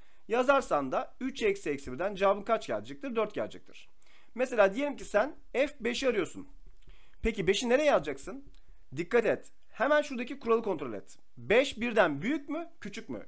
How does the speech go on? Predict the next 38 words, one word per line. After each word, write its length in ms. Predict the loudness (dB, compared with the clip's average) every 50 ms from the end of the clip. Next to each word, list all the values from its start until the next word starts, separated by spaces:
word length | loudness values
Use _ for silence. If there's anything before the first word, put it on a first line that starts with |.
| -12
Şu 180 | -12 -12 -12 -6
sağdaki 460 | 4 8 8 8 8 6 2 -6 -6
ifadeleri 320 | -4 4 4 4 6 6 2
arkadaşlar 240 | 2 2 -2 -2
kontrol 280 | 0 -2 -2 0 0 0
edin. 220 | 0 -2 -4 -10 -12 -14 -14 -14 -14 -14 -14 -10 -2
Beş 300 | 2 4 4 4 2 -2
birden 420 | -4 -4 -2 4 6 6 6 6 2
büyük 160 | -4 -4 -4
mü, 120 | -6 -4
birden 260 | -2 2 4 4 4
küçük 260 | 2 0 -10 -12 -10 -10
mü? 140 | -12 -12 -12 -14 -14 -14 -14 -14 -14 -14 -12 -4
Beş 280 | 0 4 4 4 2
sayısı 640 | 0 -2 -2 -2 -2 -2 -6 -4 -4 -4 -4 -4 -4
birden 440 | -2 -2 2 4 4 4 4 4 2
daha 280 | 2 4 4 4 2
büyük 220 | 2 0 -4 -2 -2
olduğu 180 | -2 0 -2
için 260 | -4 -6 -6 -6 -2 0
ne 40 |
yapacağız? 500 | 0 0 0 -2 -4 -6 -6 -6 -8 -12 -12 -10
E, 60 | -10 -8
yukarıdaki 560 | -8 -8 -6 -4 -2 -2 -2 -4 -6 -10 -10
fonksiyon 400 | -6 -6 -6 -6 -6 -4 -2 -2
yerine 160 | 0 0 0
yazacağız. 360 | -2 -4 -6 -6 -10 -10 -10
Bu 40 | -10
kadar 180 | -8 -6 -6 -6
işte. 300 | -8 -8 -12 -12 -12 -12 -14 -14 -14 -14 -14 -14 -14 -14 -12
Yukarıdaki 560 | -10 -10 -2 4 4 4 4 4 0 -6 -8
fonksiyon 400 | -6 -2 -2 -2 -2 -4 -2 0
yerine 140 | 0 2 2
yazarsanız 640 | 0 0 0 -2 -2 -2 -6 -8 -8 -8 -10 -12 -12 -12 -12
beş 420 | -8 -2 0 0 0 0 -2 -4 0
artı 280 | 2 2 2 2 0 -6
ikiden 300 | -2 -2 -2 -2 -2 -4
cevap 380 | -4 0 0 0 0 0 -6